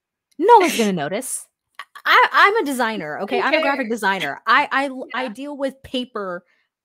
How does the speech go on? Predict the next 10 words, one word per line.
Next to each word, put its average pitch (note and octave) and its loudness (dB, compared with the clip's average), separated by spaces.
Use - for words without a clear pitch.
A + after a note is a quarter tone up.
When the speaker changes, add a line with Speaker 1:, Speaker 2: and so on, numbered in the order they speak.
Speaker 1:
a F#3 2
lot. - -8
Speaker 2:
Yeah. B3 -4
Speaker 1:
No G3+ -6
one A#3+ -8
gives G3+ -12
a D#3+ -20
shit. - -18
Speaker 2:
Yeah. D#4+ -18
Speaker 1:
Be-, F3 -12